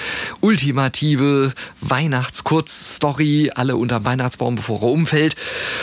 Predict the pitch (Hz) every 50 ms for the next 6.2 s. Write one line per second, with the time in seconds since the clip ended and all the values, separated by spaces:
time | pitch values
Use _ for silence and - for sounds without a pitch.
0 | - - - - 127 127 135 131 123 131 - - 139 131 127 123 120 120 95 -
1 | - 107 107 117 110 113 120 113 101 - - - - - - - - - - -
2 | - - 113 139 139 - - 127 131 117 101 - - - - - - - - -
3 | 135 131 98 131 143 147 143 - - 139 - - - - - - - - - -
4 | - - - - - - - - - - - - - - - - - - - -
5 | - - - - - - - - - - - - - - - - - 101 101 113
6 | 104 - - -